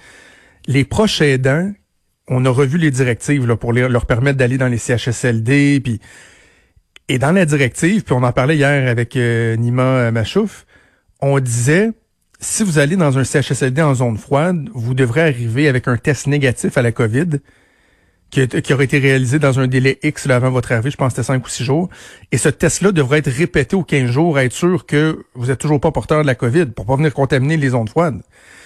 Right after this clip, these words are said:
Et moi, je disais à Nima Machouf, c'est quand même particulier qu'on, on y aille avec cette directive-là dans les C H S L D, pendant que les employés du système de santé, eux autres,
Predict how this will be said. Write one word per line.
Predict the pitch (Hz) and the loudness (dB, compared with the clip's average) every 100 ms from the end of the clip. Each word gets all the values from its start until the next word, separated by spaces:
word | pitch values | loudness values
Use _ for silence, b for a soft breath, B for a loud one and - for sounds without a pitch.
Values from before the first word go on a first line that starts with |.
| B B B - | B B B -2
Et | |
moi, | 135 143 | 0 2
je | |
disais | 113 147 139 | 2 2 4
à | 120 | 2
Nima | 117 127 135 | 0 0 2
Machouf, | 117 - 180 | 0 0 -2
c'est | - - | -4 -6
quand | 123 | -2
même | 147 | 0
particulier | 147 - - 131 156 190 | 0 -4 -4 -2 -2 -2
qu'on, | - 147 160 139 131 135 123 | 0 0 2 0 0 -2 -2
on | 120 | 0
y | 139 | 2
aille | |
avec | 151 - | 0 0
cette | 123 | -2
directive-là | 127 131 - 127 165 | -2 -2 -2 0 2
dans | 139 | 2
les | 123 | 0
C | 131 | 0
H | 143 | 0
S | 127 | -2
L | 117 | 0
D, | 135 208 | 0 0
pendant | 156 143 165 | 0 0 0
que | |
les | 143 135 | 0 0
employés | 135 139 170 | 0 -2 -4
du | 139 | -4
système | - 165 | -2 0
de | 143 | 0
santé, | 139 120 185 | 0 0 0
eux | 151 | 2
autres, | 175 - | 0 -4